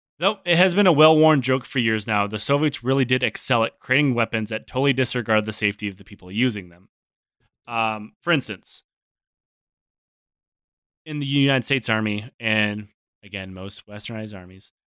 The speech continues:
most vehicles are built with the survivability of the crew in mind. Like, how many times can this thing be hit and the people inside still survive? That was never really put in the equation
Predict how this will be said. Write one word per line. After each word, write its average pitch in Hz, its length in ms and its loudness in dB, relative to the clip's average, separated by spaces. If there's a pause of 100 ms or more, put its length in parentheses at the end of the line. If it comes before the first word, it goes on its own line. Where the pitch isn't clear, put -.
(120)
most 147 360 2
vehicles 127 560 0
are 104 220 -6
built 98 440 -10
with 110 480 -10
the 113 60 -20
survivability 131 1000 0
of 95 100 -6
the 104 80 -12
crew 101 300 -8
in 87 140 -12
mind. 80 160 -20 (600)
Like, 104 200 -4
how 151 460 2 (440)
many 135 240 -8
times 117 320 -6
can 120 80 -8
this 110 140 -10
thing 110 160 -8
be 101 160 -10
hit 113 340 -4 (320)
and 107 80 -16
the 104 60 -12
people 104 240 -10
inside 101 320 -8
still 85 180 -20
survive? 80 400 -20 (1120)
That 185 220 0
was 247 200 4
never 160 520 6
really 139 340 8
put 123 220 2
in 113 140 2
the 107 120 4
equation 90 640 -4